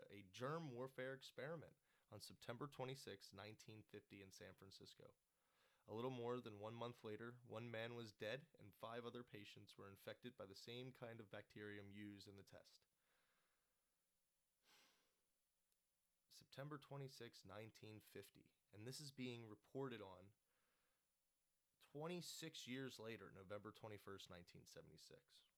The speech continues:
Okay, well, the paper would go on to admit, or go on to say that the Army admits that ex-,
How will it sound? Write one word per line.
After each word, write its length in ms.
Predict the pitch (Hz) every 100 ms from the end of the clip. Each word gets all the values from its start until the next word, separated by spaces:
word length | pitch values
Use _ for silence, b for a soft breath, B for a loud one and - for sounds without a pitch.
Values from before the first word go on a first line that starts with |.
| _ _ _ _ _ _ - - -
Okay, 120 | - -
well, 220 | 104 101 - -
the 80 | -
paper 260 | 147 156
would 180 | 143 127
go 160 | 123 120
on 140 | 120
to 80 | 123
admit, 260 | 117 107 104 B B B B
or 160 | 127 127
go 220 | 113 127
on 80 | 123
to 40 |
say 200 | - 117
that 120 | 110 -
the 80 | 113
Army 260 | 135 147
admits 460 | 117 104 135 - -
that 160 | 120 107
ex-, 220 | 101